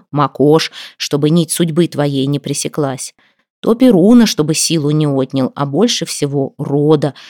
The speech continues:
чтобы ты выжил, встал до сыновей таких же крепких наделал. И он подмигнул сыну. Стёма с лежанки глядел на отца. Без привычных доспехов, в светлой холщовой одежде местных жителей, Кудеяр выглядел непривычно.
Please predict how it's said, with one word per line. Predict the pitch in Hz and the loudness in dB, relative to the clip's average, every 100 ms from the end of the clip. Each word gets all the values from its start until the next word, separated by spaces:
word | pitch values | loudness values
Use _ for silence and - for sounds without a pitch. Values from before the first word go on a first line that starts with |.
| - | -20
чтобы | - - 147 | -10 -4 -2
ты | 143 165 | 0 0
выжил, | 139 160 220 156 139 | 0 4 4 2 -2
встал | - - 135 156 143 | -4 -6 -2 0 0
до | 147 | -4
сыновей | - 151 139 151 196 | -2 -2 -2 -2 -2
таких | 185 170 170 127 | -2 -4 -6 -6
же | 139 | -8
крепких | - 143 _ 135 - | -4 -4 _ -12 -6
наделал. | 135 143 143 139 127 117 _ _ _ - | -4 -4 -4 -6 -8 -10 _ _ _ -4
И | 196 | 0
он | 392 | 0
подмигнул | 427 233 196 165 208 247 | 2 2 2 4 4 4
сыну. | - 139 135 117 - _ _ _ _ _ | 0 -4 -4 -6 -12 _ _ _ _ _
Стёма | - - 135 147 | -10 0 2 2
с | - | 2
лежанки | 151 156 180 170 | 0 2 2 0
глядел | 151 143 151 147 | -2 -2 0 2
на | 156 160 | 0 -2
отца. | - - 135 - _ _ _ - | -6 -6 -6 -8 _ _ _ -6
Без | 160 | -6
привычных | - 175 175 - 170 | 0 2 2 2 2
доспехов, | 165 165 - 220 220 123 - | 2 -2 2 2 2 -6 -6
в | - | -12
светлой | - 147 143 139 | -2 -2 -2 -8
холщовой | - 139 - 143 147 | -6 -6 -2 -2 -2
одежде | - 143 156 143 151 | -4 -2 0 -2 -2
местных | 151 147 143 143 | -2 -2 -4 -6
жителей, | 143 180 170 151 135 _ _ _ - | -2 -2 -2 -4 -4 _ _ _ -6
Кудеяр | 135 160 180 214 | -2 2 2 4
выглядел | 202 202 190 196 | 4 4 4 4
непривычно. | 202 190 202 226 143 - - 113 | 4 4 4 2 2 -4 -6 -6